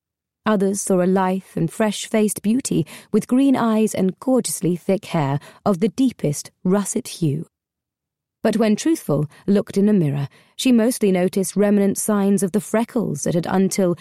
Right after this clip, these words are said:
recently spread themselves generously over her nose and cheeks. She feared her beauty was a purely local phenomenon,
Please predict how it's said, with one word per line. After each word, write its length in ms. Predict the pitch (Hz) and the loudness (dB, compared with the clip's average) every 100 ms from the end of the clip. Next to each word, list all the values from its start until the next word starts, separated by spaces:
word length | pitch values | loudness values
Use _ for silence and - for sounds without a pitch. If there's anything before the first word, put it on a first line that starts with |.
| - | -4
recently 600 | 190 240 - 185 190 185 220 | 0 2 2 -2 -2 -4 -4
spread 340 | - 214 190 | -2 -2 0
themselves 540 | 185 175 196 180 160 - - | 0 0 0 -2 -2 -8 -8
generously 680 | - 254 180 139 - 139 143 - _ | -2 2 2 0 -2 -2 -2 -4 _
over 240 | - 180 170 | 0 0 2
her 140 | 165 | 0
nose 540 | 180 190 160 131 143 - _ _ | 2 2 2 0 -2 -6 _ _
and 180 | 165 147 | -2 -2
cheeks. 560 | - 170 - - - - _ _ _ _ _ _ _ _ | -2 -2 -2 -8 -10 -10 _ _ _ _ _ _ _ _
She 160 | - 247 | -2 0
feared 300 | - 254 220 | 2 2 2
her 100 | 214 | 0
beauty 420 | 180 196 - 196 | 2 0 2 2
was 160 | 196 185 | 2 0
a 80 | |
purely 540 | - - 254 220 180 180 | -2 0 2 4 2 0
local 500 | 180 202 180 165 160 | 2 0 0 -2 -2
phenomenon, 640 | 202 202 185 170 160 165 | 0 2 2 2 0 -2